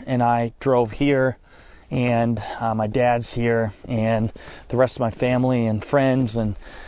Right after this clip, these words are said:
it's a, it's a tradi-, tradition for us. And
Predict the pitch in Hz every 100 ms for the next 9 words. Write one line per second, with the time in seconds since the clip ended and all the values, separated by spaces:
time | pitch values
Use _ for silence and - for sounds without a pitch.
0 | - - - - 143 - 151 120 - 139
1 | 147 123 180 214 - - 190 214 233 156
2 | 117 123 110 - - - - - - -
3 | - 151 151 147 131